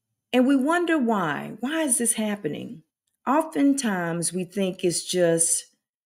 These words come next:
you know, the service is boring or, you know, you're not really getting much out of it. But most importantly, it's the leadership.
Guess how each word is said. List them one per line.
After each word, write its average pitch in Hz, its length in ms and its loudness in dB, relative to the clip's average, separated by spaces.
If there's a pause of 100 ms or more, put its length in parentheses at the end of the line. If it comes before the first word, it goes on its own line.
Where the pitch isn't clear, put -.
you 190 120 0
know, 175 420 -2
the 170 160 -2
service 165 480 4
is 156 140 -4
boring 156 920 0
or, - 440 -12 (420)
you 170 160 -4
know, 160 320 -2
you're 160 220 0
not 180 180 0
really 175 180 0
getting 165 280 0
much 165 240 -4
out 156 260 0
of 151 240 -2
it. 147 220 -6 (1120)
But 226 100 4
most 269 500 2
importantly, 170 1000 -2 (520)
it's 233 360 -2
the 202 120 2
leadership. 196 920 0